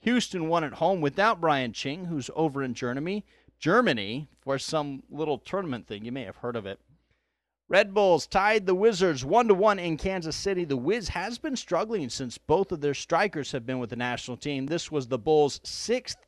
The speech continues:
tie game in just nine overall games. It's like they n-, need some kind of a, a pick-me-up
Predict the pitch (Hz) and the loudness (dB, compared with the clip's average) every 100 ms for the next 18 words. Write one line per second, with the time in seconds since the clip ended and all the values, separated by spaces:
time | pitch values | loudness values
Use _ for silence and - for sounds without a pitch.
0 | - - 202 226 196 143 202 175 165 160 | -10 -6 -2 -2 -4 -4 -4 -6 -8 -8
1 | 131 151 165 - 131 185 226 170 139 165 | -4 -2 -2 -4 -4 -2 -2 -2 -4 -6
2 | - 151 160 147 180 226 285 247 139 135 | -4 0 2 2 0 4 4 4 0 -2
3 | 95 - - - _ _ _ _ _ _ | -4 -12 -18 -18 _ _ _ _ _ _
4 | - - 208 208 185 156 160 - _ - | -14 -2 0 0 -2 -2 -4 -10 _ -6
5 | 262 277 - 226 220 233 226 160 113 104 | -4 -2 -2 -2 -2 2 2 4 2 -2
6 | 120 - - 302 - 185 110 78 | -10 -10 -8 -10 -8 -6 -6 -8